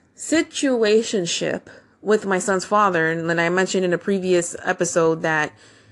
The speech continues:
you know, I was in a toxic relationship, A K A situationship with my son's father and my ex. And he was very manipulative, very controlling,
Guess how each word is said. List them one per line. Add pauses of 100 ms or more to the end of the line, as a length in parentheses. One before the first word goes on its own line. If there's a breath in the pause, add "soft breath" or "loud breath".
(320 soft breath)
you
know, (840)
I
was
in
a
toxic
relationship, (640)
A
K
A
situationship
with
my
son's
father
and
my
ex. (1000 soft breath)
And (220)
he
was
very
manipulative,
very
controlling,